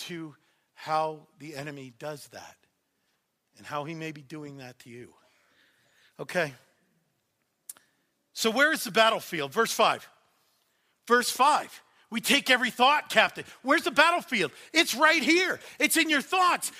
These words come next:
It's in your mind. It's all in your head. When Satan wants to, wa-, wants to, uh, take you away or draw your attention, your captivation, your obsession away from the most beautiful thing,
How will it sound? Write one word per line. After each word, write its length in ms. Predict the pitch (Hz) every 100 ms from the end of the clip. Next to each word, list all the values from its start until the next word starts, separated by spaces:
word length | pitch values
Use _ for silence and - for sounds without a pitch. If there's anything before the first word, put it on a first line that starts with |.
| -
It's 200 | 311 311
in 100 | 302
your 120 | 285
mind. 440 | 269 320 370 285 - -
It's 200 | 285 -
all 160 | 349 349
in 80 | 294
your 120 | 226
head. 380 | 311 427 453 - _ _ _ _ _ _ _ _ _ _
When 220 | 254 277
Satan 420 | - 330 359 320
wants 280 | 277 285 -
to, 180 | 285 208 - _ -
wa-, 200 | 269 233
wants 300 | 233 302 - -
to, 280 | 277 262 - _ _ -
uh, 260 | 220 214 - _ _ _ -
take 360 | 277 359 -
you 120 | 302
away 380 | 277 262 277 247 - - 208
or 180 | 180 - 147
draw 420 | 180 220 302 320
your 240 | 294 262
attention, 680 | 220 - - 320 302 - 202 - - 220
your 120 | 214
captivation, 920 | - 277 294 294 247 277 302 - 240
your 140 | 226 208
obsession 500 | 208 302 285 220 175 - -
away 360 | 220 233 311
from 200 | 294 262
the 80 | 247
most 340 | 240 302 311 -
beautiful 400 | 233 208 - 175
thing, 260 | 208 196